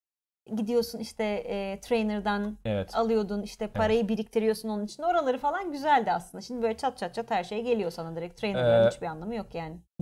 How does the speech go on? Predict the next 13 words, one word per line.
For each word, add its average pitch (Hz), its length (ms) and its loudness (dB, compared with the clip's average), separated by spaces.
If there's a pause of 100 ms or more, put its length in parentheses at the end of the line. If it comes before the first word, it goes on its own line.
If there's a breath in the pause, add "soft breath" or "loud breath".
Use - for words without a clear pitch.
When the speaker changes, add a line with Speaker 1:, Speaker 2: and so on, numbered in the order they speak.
Speaker 2:
Yani 254 380 2
tabii 247 180 6
orada 226 500 8
veteranların 196 760 6
özellikle 143 380 4
çok 226 220 4
oynadığı 110 320 2
içerikler 98 380 -4
Speaker 1:
E, 113 40 2
tabii, 101 120 4
Speaker 2:
olacak 92 220 -2
Speaker 1:
doğru. 101 100 0
Speaker 2:
orada 85 320 -4